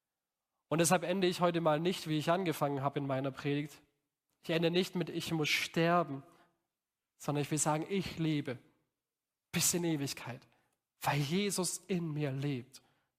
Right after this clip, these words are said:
Und das ist auch sein Wunsch für dich. Möchtest du das ganz neu ergreifen und annehmen?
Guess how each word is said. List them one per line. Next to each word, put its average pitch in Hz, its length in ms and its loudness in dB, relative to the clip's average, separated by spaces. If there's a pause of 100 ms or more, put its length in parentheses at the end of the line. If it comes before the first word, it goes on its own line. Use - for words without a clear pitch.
(240)
Und 127 120 -6
das 131 120 -4
ist - 80 -2
auch 143 140 -2
sein 139 260 -2
Wunsch 139 220 -6
für - 100 -10
dich. - 380 -12 (840)
Möchtest - 220 -4
du 139 40 -4
das 131 120 -2
ganz 147 280 -4
neu 143 140 -2
ergreifen 120 640 -8 (340)
und 123 120 -8
annehmen? 120 420 -10